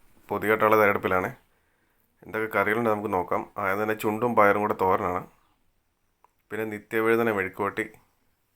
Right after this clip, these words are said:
കുറച്ച് കരിയും വേട്ടോ. പിന്നെ മാങ്ങ അച്ചാറ്, പിന്നെ നമ്മുടെ ആനച്ചോടി ഇട്ട് പൊരിച്ചെടുത്ത മുട്ട പൊരിച്ചത്,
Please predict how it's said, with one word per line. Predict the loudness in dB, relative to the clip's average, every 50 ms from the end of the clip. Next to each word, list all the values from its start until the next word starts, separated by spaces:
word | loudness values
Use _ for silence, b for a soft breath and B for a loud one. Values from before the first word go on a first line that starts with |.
| _ _ _ _ _ _ _ -20
കുറച്ച് | -20 -20 -16 _ -10 -6 -6
കരിയും | -6 -6 -6 -6 -4
വേട്ടോ. | -4 -4 -6 -8 -10 -12 _ _ _ _ _ _ _ _ _ _ _ _ _ _ _ _ _ _ _ _ _ _ _ _ _ _ _ _ _ _ _ _ _ _ _ _ _ _ -12
പിന്നെ | -8 -6 -4 0
മാങ്ങ | 0 0 2 2 0 0 -2
അച്ചാറ്, | -4 -4 -2 0 0 2 0 0 -4 -6 -10 _ _ _ _ _ _ _ _ _ _ _ _ _ _ _ _ _ _ _
പിന്നെ | -12 -8
നമ്മുടെ | -4 0 2 2 4
ആനച്ചോടി | 2 2 0 -2 -2 -2 0 0 2 0 0
ഇട്ട് | -2 -4 -6 -6 -8 _ _ _ _ _ _ _
പൊരിച്ചെടുത്ത | -20 -20 -14 -12 -10 -10 -8 -6 -8 -8 -6 -6
മുട്ട | -8 -8 -6 -6 -6 -6
പൊരിച്ചത്, | -8 -8 -8 -6 -4 -4 -4